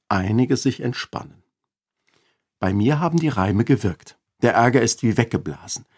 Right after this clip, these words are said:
Natürlich hoffe ich, dass jetzt nicht alle Bemühungen, das deutsche Eisenbahnwesen zu modernisieren, eingestellt werden und stattdessen nur noch gereimt wird. Aber wenn man schon im Schlamassel steckt, dann freue ich mich,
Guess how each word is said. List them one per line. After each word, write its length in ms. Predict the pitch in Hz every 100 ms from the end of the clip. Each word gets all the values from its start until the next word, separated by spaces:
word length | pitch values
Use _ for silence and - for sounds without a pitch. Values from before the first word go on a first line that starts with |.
| _ _ -
Natürlich 440 | 196 180 156 -
hoffe 220 | 101 117
ich, 180 | 127 - _ _ -
dass 220 | 90 -
jetzt 280 | 107 - -
nicht 200 | - - -
alle 300 | 131 202 139
Bemühungen, 640 | 113 101 101 107 101 95
das 240 | 101 - -
deutsche 440 | 101 107 127 -
Eisenbahnwesen 920 | 113 113 120 104 101 95 104 104 117
zu 180 | - 113
modernisieren, 760 | 95 92 98 101 82 95 92 -
eingestellt 600 | 107 151 175 - 107 95
werden 280 | 101 92 98 - _ _ _
und 160 | 139 -
stattdessen 560 | 127 95 101 - 98 104
nur 180 | 190
noch 240 | 214 98 -
gereimt 540 | 92 82 101 92 -
wird. 220 | - - _ _ _ _ -
Aber 300 | 123 127 120 _ -
wenn 300 | 110 180 269
man 220 | 165 110
schon 240 | - 104
im 160 | 104 95
Schlamassel 560 | - 98 98 92 -
steckt, 340 | 87 - 90 - _ _
dann 180 | - 175
freue 380 | - 139 160 156
ich 220 | 110 -
mich, 200 | 131 -